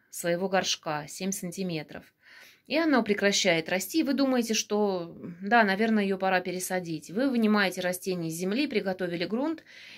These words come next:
и когда, вынув его из земли, вы замечаете, что у этого растения очень слабо развитая корневая система. То есть почему оно не росло, почему оно замедлило рост? Потому что у него очень слабые корни.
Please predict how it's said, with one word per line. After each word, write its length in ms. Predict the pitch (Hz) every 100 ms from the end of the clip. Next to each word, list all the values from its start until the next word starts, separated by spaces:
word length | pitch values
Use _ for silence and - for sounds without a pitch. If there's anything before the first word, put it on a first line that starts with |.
| - -
и 260 | 262 302 302
когда, 540 | 220 196 220 202 165
вынув 360 | 175 226 196 175
его 260 | 190 190
из 80 | 175
земли, 340 | 170 202 240 311
вы 160 | 226
замечаете, 600 | 190 190 180 226 240 233
что 300 | 185 - 185
у 180 | - 185
этого 260 | 185 180 175
растения 680 | 180 - 240 254 269 277 - - - -
очень 340 | 220 240 220
слабо 400 | 202 220 208 190
развитая 460 | 185 208 208 202 185
корневая 500 | 180 175 175 185 196
система. 720 | 190 185 - - 165 156 160 -
То 80 |
есть 160 | 254 247
почему 360 | 247 - 277 247
оно 120 | 190
не 120 | 190
росло, 340 | 214 220 190
почему 400 | - 170 220 226
оно 120 | 233 175
замедлило 500 | 190 196 180 180 180
рост? 320 | 175 156 - - - -
Потому 320 | - 190 220
что 300 | 277 - 254 -
у 80 | 190
него 420 | 185 185 262 269
очень 400 | - 226 233 196
слабые 420 | 196 202 202 202
корни. 520 | 208 190 160 156 156